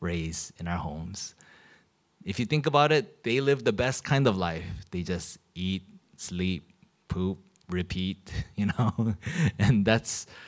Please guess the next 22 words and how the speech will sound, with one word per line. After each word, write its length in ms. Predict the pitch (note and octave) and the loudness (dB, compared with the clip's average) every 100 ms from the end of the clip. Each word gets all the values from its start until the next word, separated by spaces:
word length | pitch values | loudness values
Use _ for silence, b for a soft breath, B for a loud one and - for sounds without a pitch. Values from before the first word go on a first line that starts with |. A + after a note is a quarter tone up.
| B B B B B _ _ _ _ - | B B B B B _ _ _ _ -2
the 80 | |
goal 240 | A2+ D3 E3 | 6 8 10
that 160 | D3+ | 6
so 120 | - D#3+ | 6 6
many 300 | E3 D#3+ D3+ | 6 6 4
people 340 | - C3+ B2+ | 2 4 4
unfortunately 680 | A#2+ C#3+ C#3+ C#3+ C3+ A#2+ A2+ | 4 4 4 4 0 0 0
have 380 | F#2+ A#2 A#2 A2 | 2 2 2 -2
as 460 | G#2 G#2 G#2 - - - | -2 -2 -2 -6 -14 -14
success. 1000 | - - - - F2 - - - - - - | -8 -6 -4 -4 -4 -4 -4 -4 -10 -2 4
<laughs> 0 | - G#2+ G#2 F#2+ - B B B B B B B B _ | 6 4 -2 -6 -10 B B B B B B B B _
It's 120 | G#2+ A#2 | -2 2
no 160 | B2+ | 4
different 600 | A#2 B2+ - G#2 F2 - | 6 2 2 -2 -2 -6
than, 460 | G2+ F#2+ F2+ G2+ A2+ | -2 0 -2 -6 -8
than 180 | F#2+ F#2+ | -2 0
that, 320 | C#3 C#3 - _ _ _ | 0 -2 -8 _ _ _
if 120 | - G2 | -8 -6
you 60 | |
think 180 | G#2+ A2 | -2 -2
about 320 | F#2 F2 F2+ | -2 -8 -8
it 160 | E2 | -12